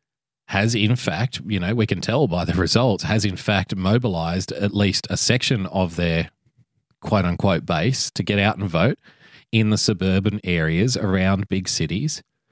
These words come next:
which were held by Democrats, uh, which were held by Republicans from twenty ten, twenty twelve, twenty fourteen.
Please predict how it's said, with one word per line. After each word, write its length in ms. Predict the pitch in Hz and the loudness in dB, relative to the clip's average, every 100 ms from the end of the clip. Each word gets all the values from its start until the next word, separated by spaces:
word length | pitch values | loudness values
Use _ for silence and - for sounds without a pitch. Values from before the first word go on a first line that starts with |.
| _ _ | _ _
which 200 | 101 101 | -4 0
were 280 | 95 92 90 - | 2 2 2 0
held 260 | 110 107 | 0 0
by 160 | 101 92 | 0 0
Democrats, 640 | 92 95 95 101 - - | 0 -2 -2 -4 -4 -2
uh, 200 | 98 92 | 0 2
which 220 | 92 101 - | 2 0 0
were 140 | 95 | 0
held 340 | 90 110 101 | 2 0 0
by 160 | - 95 | -4 -2
Republicans 760 | 92 87 92 95 101 98 92 - | -2 0 0 0 -2 -2 -4 -6
from 420 | - - 90 85 85 | -6 -2 0 0 -4
twenty 280 | - 101 92 | -2 0 0
ten, 300 | - 95 92 | 2 2 0
twenty 300 | - 92 90 | -2 -2 0
twelve, 340 | 95 90 90 | 2 2 2
twenty 240 | - 92 90 | 0 -2 -2
fourteen. 720 | 95 87 - 80 95 165 | 0 0 0 2 2 0